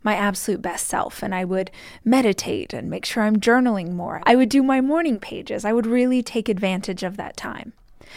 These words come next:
But in order to know what to do with your time, you have to understand what your priorities are. And therapy can be a really fantastic way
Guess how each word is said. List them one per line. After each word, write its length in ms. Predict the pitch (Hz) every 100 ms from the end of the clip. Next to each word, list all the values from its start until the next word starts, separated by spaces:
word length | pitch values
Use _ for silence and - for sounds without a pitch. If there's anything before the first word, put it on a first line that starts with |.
| -
But 140 | 262
in 140 | 254 247
order 320 | 254 294 311
to 180 | - 262
know 180 | 233 214
what 480 | 190 185 196 - -
to 140 | 247
do 560 | 180 175 180 226 285 320 -
with 340 | - 202 - -
your 140 | 214
time, 460 | - 196 233 320 339
you 100 | 208 196
have 220 | 269 285
to 160 | 330 240
understand 640 | 240 240 - 208 202 196 -
what 180 | 196 202
your 80 |
priorities 680 | 202 - 208 262 262 175 -
are. 240 | - - - - - - -
And 180 | 214 196
therapy 720 | 262 311 320 - 196 196 - -
can 160 | 208
be 160 | 220 233
a 60 | 226
really 580 | 190 185 233 254 247 233
fantastic 800 | - 208 190 - 202 202 214 -
way 360 | 190 170 185